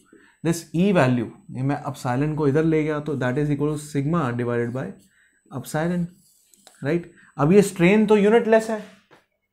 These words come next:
स्ट्रेन क्या है? यूनिटलेस है। So ये तो यूनिटलेस है, स्ट्रेन तो यूनिटलेस है,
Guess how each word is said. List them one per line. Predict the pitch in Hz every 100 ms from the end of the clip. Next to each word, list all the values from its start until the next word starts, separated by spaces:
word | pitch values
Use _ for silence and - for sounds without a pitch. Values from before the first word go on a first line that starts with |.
| -
स्ट्रेन | - 147 185
क्या | 202 190
है? | 170 101 - _ _ _
यूनिटलेस | 131 185 208 196 190 180
है। | 175 - _ _ _ _ -
So | 160 185 - - _ _ _
ये | 156 131 143
तो | 175
यूनिटलेस | 139 165 190 180 175 175
है, | 147 - _ _ _ _ _ _ _ _ _ _ _ _ _ _ _ _ _ _ _ _ -
स्ट्रेन | - 147 170
तो | 175
यूनिटलेस | 175 196 175 165
है, | 160